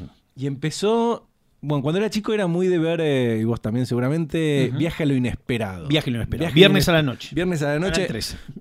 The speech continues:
Speaker 1: Mis viejos iban a comer a lo de sus amigos, no se enteraban bien.
Speaker 2: Contémosle a la gente que era Viaje a lo
Speaker 1: Viaje a lo
Speaker 2: Inesperado.
Speaker 1: Inesperado daban los viernes a la noche a las veintidós horas.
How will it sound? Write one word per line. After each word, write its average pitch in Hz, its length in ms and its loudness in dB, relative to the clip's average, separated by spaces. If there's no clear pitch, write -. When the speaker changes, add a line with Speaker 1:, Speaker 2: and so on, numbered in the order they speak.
Speaker 1:
Mis 147 180 0
viejos 175 380 -2
iban 165 180 0
a 147 60 -2
comer 156 220 0
a 151 60 0
lo 143 120 2
de 139 80 2
sus 139 180 -2
amigos, 226 580 0
no 175 120 -2
se 175 80 -2
enteraban 151 380 2
bien. 311 100 4
Speaker 2:
Contémosle 254 260 6
a 190 40 6
la 175 100 4
gente 208 280 -2
que 165 140 -4
era 165 120 2
Viaje 156 260 2
a - 20 2
lo 135 80 2
Speaker 1:
Viaje 180 180 0
a - 20 0
lo 170 60 2
Speaker 2:
Inesperado. 180 340 0
Speaker 1:
Inesperado 170 140 2
daban 143 140 2
los 151 120 2
viernes 202 300 0
a 175 60 0
la 180 120 0
noche 202 320 -2
a 160 40 2
las 131 300 2
veintidós 147 680 0
horas. 190 600 -2